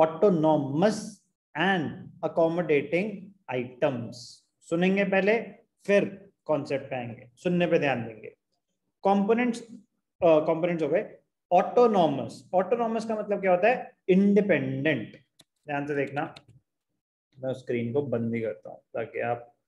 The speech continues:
सिर्फ और सिर्फ सुनने पे ध्यान दें। क्या कर रहे हैं हम? ऑटोनॉमस आइटम्स और अकोमोडेटिंग आइटम्स में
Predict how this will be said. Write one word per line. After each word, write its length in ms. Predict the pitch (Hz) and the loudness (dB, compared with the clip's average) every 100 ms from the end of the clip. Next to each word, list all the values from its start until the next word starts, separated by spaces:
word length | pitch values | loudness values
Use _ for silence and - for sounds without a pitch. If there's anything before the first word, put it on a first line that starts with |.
| _ | _
सिर्फ 260 | - 110 120 | -14 -12 -10
और 100 | 113 | -8
सिर्फ 420 | 139 180 - _ _ _ _ _ _ | -6 -6 -8 _ _ _ _ _ _
सुनने 440 | - 147 143 170 185 | 0 2 4 4 2
पे 500 | 151 127 117 - - 127 | 2 0 0 -8 -16 -6
ध्यान 420 | 123 117 104 98 | -2 -2 -2 -8
दें। 180 | - - _ _ _ _ _ _ _ _ - | -14 -18 _ _ _ _ _ _ _ _ 0
क्या 200 | 160 160 | 2 4
कर 140 | 160 | 2
रहे 140 | 165 175 | 4 2
हैं 60 | |
हम? 320 | 226 214 - - _ 160 | 2 -2 -12 -18 _ 2
ऑटोनॉमस 840 | 180 220 214 202 208 220 - - - | 2 2 0 2 2 0 -4 -12 -4
आइटम्स 580 | 147 143 165 202 - - _ - | -2 0 0 -2 -6 -20 _ -6
और 280 | 190 233 - | -2 -2 -4
अकोमोडेटिंग 840 | 160 175 165 175 175 175 196 208 - | -2 0 2 2 0 -2 -4 -4 -2
आइटम्स 420 | 147 139 143 131 | -2 -2 -4 -4
में 400 | 147 202 226 - | 0 0 0 -12